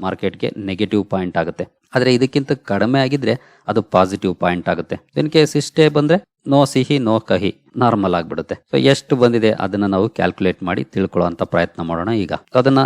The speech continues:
ನಾವು ನೋಡ್ಲಿಕ್ಕೆ ನಾನು ಮತ್ತೆ ವಾಪಸ್ ಇನ್ವೆಸ್ಟಿಂಗ್ ಡಾಟ್ ಕಾಮ್ಗೆ ಬರ್ತೀನಿ. ಇಲ್ಲಿ ಮೂರು ತಿಂಗಳ ಡೇಟಾ ಇರುತ್ತೆ, ಹಾಗಾಗಿ ಇಲ್ಲಿದೆ ನೋಡ್ಬೋದು, ಏಪ್ರಿಲ್ದಿದೆ, ಮೇದಿದೆ, ಜೂನ್ದಿದೆ.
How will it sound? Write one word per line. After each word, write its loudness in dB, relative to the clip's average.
ನಾವು 2
ನೋಡ್ಲಿಕ್ಕೆ 0
ನಾನು -6
ಮತ್ತೆ 0
ವಾಪಸ್ 2
ಇನ್ವೆಸ್ಟಿಂಗ್ -4
ಡಾಟ್ -4
ಕಾಮ್ಗೆ -4
ಬರ್ತೀನಿ. -6
ಇಲ್ಲಿ 2
ಮೂರು 2
ತಿಂಗಳ 0
ಡೇಟಾ -2
ಇರುತ್ತೆ, -2
ಹಾಗಾಗಿ -4
ಇಲ್ಲಿದೆ 0
ನೋಡ್ಬೋದು, -2
ಏಪ್ರಿಲ್ದಿದೆ, -2
ಮೇದಿದೆ, -2
ಜೂನ್ದಿದೆ. -6